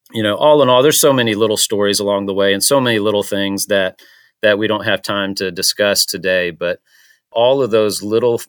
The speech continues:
things and little events along the way, you know, any one of them could have been a make or break for us. But, you know, that first year, what really ignited the passion and said, "Okay, you know, this is something we're gonna do,"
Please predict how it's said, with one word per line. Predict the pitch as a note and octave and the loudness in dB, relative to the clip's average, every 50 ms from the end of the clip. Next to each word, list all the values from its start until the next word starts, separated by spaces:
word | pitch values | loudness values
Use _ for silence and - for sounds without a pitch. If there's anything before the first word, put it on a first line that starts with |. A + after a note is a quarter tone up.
| _ _ _ | _ _ _
things | - A2+ A2 G#2+ G#2+ G#2+ F#2+ | -2 -2 -2 -2 -2 -4 -6
and | G2+ F2 F2 G2 | -6 -8 -6 -4
little | A2+ B2 C3 C3 B2+ B2 | -2 -2 0 0 2 2
events | A2 G2 F2+ F2 G#2+ G#2 G2+ G2 - - - | 0 0 -2 -2 -2 -2 -2 0 0 -2 -2
along | F#2+ F#2 F2+ F#2 G2 G2 G2 G2 | -2 -2 -4 -2 -2 -2 -4 -4
the | F2 F#2 | -6 -6
way, | F2 F#2 F#2+ G2 F#2+ F#2 F2 E2+ E2 E2 F#2 _ _ _ _ _ _ | -2 0 0 2 2 2 2 0 -4 -8 -12 _ _ _ _ _ _
you | G#2 G2+ | -8 -8
know, | F#2+ F#2+ - C3 | -6 -6 -4 -4
any | D3 E3+ G3+ | -4 -4 -4
one | F3+ B2 B2 B2+ A#2+ | -2 -2 0 0 0
of | G2+ | 0
them | F2+ F#2 F#2 | -2 -4 -8
could | - - G2 | -6 -6 -6
have | G2+ F2 | -4 -4
been | G#2 G#2 G2 | -4 -2 -2
a | F#2+ F2+ E2+ F2 _ | -4 -4 -6 -10 _
make | G#2+ A2 G2+ G2 G2 - | -8 -4 -4 -4 -4 -6
or | F#2 | -8
break | F2 D#2+ F2 E2 E2+ D#2+ - - | -8 -6 -4 -4 -4 -4 -6 -10
for | - - D2 C#2 C#2+ | -10 -8 -6 -6 -4
us. | C#2 C2 - - - _ - - - - - - _ _ _ _ | -4 -4 -6 -6 -8 _ -20 -20 -20 -20 -20 -20 _ _ _ _
But, | F#2 F#2+ G#2 F#2+ F#2 F#2 - - - _ | -2 0 2 2 2 0 -2 -8 -14 _
you | G#2+ G2 | -8 -6
know, | F2+ F#2 | -6 -2
that | F2+ G#2 G#2 G#2 - | -2 -2 -2 -2 -2
first | - B2 A#2 B2 A#2+ - - - | 0 2 2 2 2 -2 -4 -4
year, | A2 A2+ C#3 D#3 D#3 B2 G#2 G2 G2 G2 G#2 - | -4 -2 -2 0 2 2 2 0 0 -2 -4 -4
what | G#2+ G#2+ G2 F2+ | -4 -4 -4 -2
really | G2 B2 D#3 F#3+ F#3+ F#3 D3+ A#2+ | 0 0 2 2 2 2 2 0
ignited | G#2+ F2 A2 G2 G2 G2+ A2 A#2 A2+ A#2 G2 E2 | 0 -2 -4 -4 -2 0 0 0 0 0 -2 -4
the | F#2+ | -6
passion | - - A2 G2+ G#2 G2+ - - G2 F2+ F#2 | -4 -2 0 0 0 0 -2 -4 -6 -8 -8
and | E2+ E2+ | -8 -6
said, | - G#2 F#2+ F#2 | -4 -4 -4 -2
"Okay, | - A2 A2+ - - - E2 D#2 D2+ D2 | -2 -2 -2 -2 -2 -4 -4 -4 -4 -8
you | - F2 | -10 -10
know, | E2 D2+ | -10 -8
this | - - D3+ D#3 - B2+ | -4 -2 -2 0 0 0
is | A2 - | 0 0
something | - G2+ F#2 - - F2+ E2 | -2 -2 -4 -8 -10 -10 -8
we're | F2 F#2+ F#2+ | -8 -8 -8
gonna | E2+ E2 C#2 C2 | -8 -10 -12 -14
do," | - - D#2 D2 B1 | -16 -14 -14 -14 -14